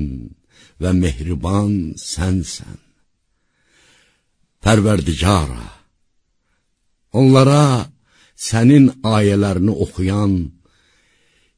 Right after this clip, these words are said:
kitabı və hikməti öyrədən və təmizləyən bir peyğəmbər göndər. Həqiqətən, izzət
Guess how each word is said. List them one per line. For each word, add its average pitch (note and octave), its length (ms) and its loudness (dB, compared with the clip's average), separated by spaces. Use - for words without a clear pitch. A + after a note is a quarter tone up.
kitabı C3+ 400 2
və D#3 120 6
hikməti D3+ 540 2
öyrədən A#2 760 0
və A#2 140 -4
təmizləyən A2+ 800 0
bir C3 200 0
peyğəmbər F2 920 -2
göndər. B1 560 -14
Həqiqətən, E2+ 840 -2
izzət D#2+ 800 -4